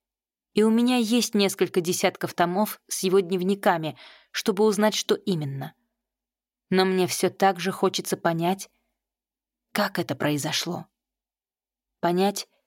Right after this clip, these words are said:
случилось ли это в один момент, определивший все, или же это была серия мелких событий. Хотя это не имеет значения, результат один.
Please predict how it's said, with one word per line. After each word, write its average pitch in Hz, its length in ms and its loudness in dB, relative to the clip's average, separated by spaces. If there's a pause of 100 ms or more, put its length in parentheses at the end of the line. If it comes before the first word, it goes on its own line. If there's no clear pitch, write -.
(360)
случилось 220 640 0
ли 214 120 4
это 214 340 0
в 185 80 0
один 190 320 2
момент, 175 580 0 (220)
определивший 190 720 2
все, 170 380 0 (880)
или 233 220 4
же 220 160 4
это 226 280 0
была 214 340 4
серия 214 480 2
мелких 190 520 0
событий. 156 680 -4 (1600)
Хотя 240 440 0
это 226 300 0
не 220 200 4
имеет 220 280 2
значения, 151 720 -2 (320)
результат 165 600 0
один. 143 420 -4